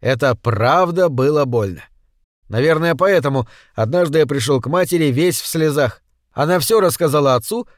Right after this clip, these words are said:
который, в свою очередь, вежливо дал мне понять две вещи.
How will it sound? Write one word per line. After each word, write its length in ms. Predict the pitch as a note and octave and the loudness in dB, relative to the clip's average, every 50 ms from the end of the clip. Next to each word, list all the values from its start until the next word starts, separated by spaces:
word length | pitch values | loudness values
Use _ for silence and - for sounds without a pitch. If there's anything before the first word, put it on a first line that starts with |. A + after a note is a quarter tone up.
| _ _ | _ _
который, 340 | - C3+ B2 C#3 C3+ C3+ B2+ | -6 -4 -2 0 2 2 0
в 60 | - | 0
свою 300 | - - B2 C3 G3 A#3 | 0 -2 0 0 0 0
очередь, 400 | A#3+ - - G#3+ A3 G#3+ - - - - _ _ - | -2 -2 -2 -4 -4 -4 -6 -10 -14 -20 _ _ -4
вежливо 500 | G#2 B2 D3 E3+ D#3 F#3 A#3+ B3 B3+ G#3+ | 0 2 2 2 2 0 0 0 2 2
дал 260 | E3+ F3+ E3+ E3+ F3+ | 4 4 2 2 2
мне 180 | G3+ A3 A3+ | 0 0 0
понять 440 | E3+ F#3 E3 D3+ D#3 E3+ E3+ - C#3 | 0 0 0 2 2 0 0 -2 -4
две 300 | B2 C3+ C3 C#3+ D#3 D3+ | -4 -2 0 0 0 0
вещи. 400 | C#3 C3 G#2 - - - - - | 0 -2 -2 -4 -6 -10 -12 -14